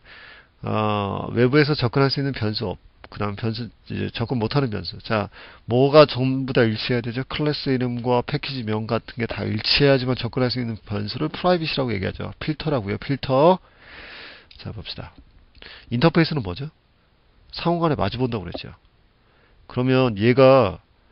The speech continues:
클래스 이름이랑 이거 다 맞춰야지만 마주 볼 수 있으면 상호 간에 마주 볼 수 있겠습니까? 못 맞춰 본다고요.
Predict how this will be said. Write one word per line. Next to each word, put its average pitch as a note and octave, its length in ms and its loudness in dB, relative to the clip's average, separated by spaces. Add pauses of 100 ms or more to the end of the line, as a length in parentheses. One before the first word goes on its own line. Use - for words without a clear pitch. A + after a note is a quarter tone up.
(520)
클래스 G#3 440 0
이름이랑 B2 460 2
이거 G2+ 180 -4
다 - 300 -4
맞춰야지만 B2+ 600 0
마주 F#2+ 240 -4
볼 A#2 120 -6
수 A#2 100 -8
있으면 G2+ 560 -8 (280)
상호 D3+ 300 -6
간에 C#3+ 200 -2
마주 G2 220 -4
볼 - 140 -8
수 A2+ 140 -6
있겠습니까? C#3+ 760 -4 (540)
못 G#2 120 -6
맞춰 B2+ 600 -2
본다고요. F#2 720 -8